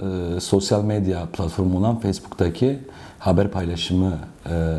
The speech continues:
sorulmuştu kendisine. Ee, yirmi güne aşkın bir gözaltı süresinden sonra Mersin Cumhuriyet Başsavcılığı örgüt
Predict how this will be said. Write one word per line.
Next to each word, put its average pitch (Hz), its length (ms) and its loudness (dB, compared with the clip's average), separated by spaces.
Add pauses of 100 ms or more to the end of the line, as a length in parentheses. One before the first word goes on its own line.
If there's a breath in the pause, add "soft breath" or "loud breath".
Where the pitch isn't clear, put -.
(120)
sorulmuştu 80 640 0
kendisine. 85 680 0 (640 loud breath)
Ee, 95 40 2 (440)
yirmi 107 340 4
güne 110 140 2
aşkın 107 340 -2
bir 98 60 2
gözaltı 98 420 0
süresinden 113 480 0
sonra 123 540 0 (340 loud breath)
Mersin 101 280 4
Cumhuriyet 101 400 2
Başsavcılığı 110 840 0
örgüt 101 440 0